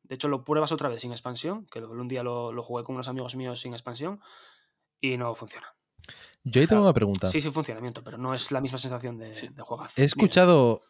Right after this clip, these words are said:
Speaker 2: eh, porque obviamente lo único que he oído de este juego es por Twitter.
Speaker 1: Sí.
Speaker 2: Y Twitter es mi fuente de sabiduría, así que lo voy a decir.
Speaker 1: <laughs>
Speaker 2: Eh, he leído a gente quejándose de que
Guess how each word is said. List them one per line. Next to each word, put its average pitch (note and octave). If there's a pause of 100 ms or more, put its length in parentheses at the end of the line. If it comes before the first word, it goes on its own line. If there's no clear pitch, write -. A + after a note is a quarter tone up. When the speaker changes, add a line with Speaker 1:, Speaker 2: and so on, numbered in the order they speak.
(360)
Speaker 2:
eh, A2
porque F#2+
obviamente G2+
lo G2
único G#2+
que -
he G#2
oído G2+
de G2
este F#2
juego F#2+
es F#2
por -
Twitter. F2 (360)
Speaker 1:
Sí. -
Speaker 2:
Y G#2+
Twitter G2+
es F#2+
mi A2
fuente G2
de D#2
sabiduría, E2+
así -
que -
lo -
voy E2
a D#2+
decir. -
Speaker 1:
<laughs> - (180)
Speaker 2:
Eh, C3 (300)
he G3+
leído G3+
a F3+
gente F3+
quejándose D#3+
de C3
que G#2